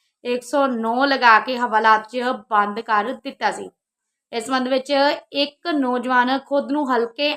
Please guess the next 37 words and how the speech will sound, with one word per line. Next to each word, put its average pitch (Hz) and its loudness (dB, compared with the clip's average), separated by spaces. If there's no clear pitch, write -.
ਆਮ 247 2
ਆਦਮੀ 262 4
ਪਾਰਟੀ 226 2
ਦਾ 233 0
ਜਨਰਲ 220 -4
ਸਕੱਤਰ 254 -6
ਦੱਸ 220 2
ਰਿਹਾ 247 2
ਸੀ। 294 -4
ਉਹ 302 2
ਸਾਨੂੰ 294 4
ਆ 262 10
ਕੇ 294 -2
ਮਿਲਿਆ। 240 2
ਜਦੋਂ 269 -2
ਅਸੀਂ 294 -4
ਉਸ 240 -6
ਨੂੰ 277 0
ਉਹਨਾਂ 269 2
ਨੌਜਵਾਨਾਂ 247 0
ਦੀ 247 -6
ਜ਼ਮਾਨਤ 220 -2
ਕਰਵਾਉਣ 220 0
ਬਾਰੇ 226 0
ਗੱਲ 226 4
ਕੀਤੀ 277 -6
ਤਾਂ 302 8
ਉਸ 311 -2
ਵੇਲੇ 269 4
ਕੁਝ 294 0
ਸਮੇਂ 254 0
ਬਾਅਦ 233 4
ਫਿਰ 269 0
ਫੋਨ 240 -6
ਕੀਤਾ 262 -4
ਗਿਆ 254 4
ਤੇ 262 -4